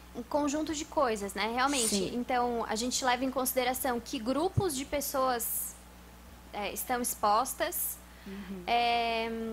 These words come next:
Speaker 1: a que dose, sabe? Então, a que dose, que, em que concentra-, que co-, que concentração de patógeno essa pessoa vai ingerir e que volume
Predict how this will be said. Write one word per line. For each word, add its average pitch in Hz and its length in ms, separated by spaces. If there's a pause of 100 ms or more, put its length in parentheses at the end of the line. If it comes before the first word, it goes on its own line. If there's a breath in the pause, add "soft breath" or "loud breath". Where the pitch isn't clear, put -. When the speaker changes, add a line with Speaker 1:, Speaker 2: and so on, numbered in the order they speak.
(140)
Speaker 1:
a 233 140
que - 160
dose, 277 760 (1300)
sabe? 262 360
Então, 254 180
a 240 80
que - 160
dose, 269 720
que, - 120
em 226 180
que 285 160
concentra-, 285 560 (100)
que 277 160
co-, 269 200 (260)
que 254 100
concentração 277 640
de 339 80
patógeno 294 600
essa 262 180
pessoa 247 400
vai 233 240
ingerir 233 580 (180)
e 220 220
que 262 140
volume 277 680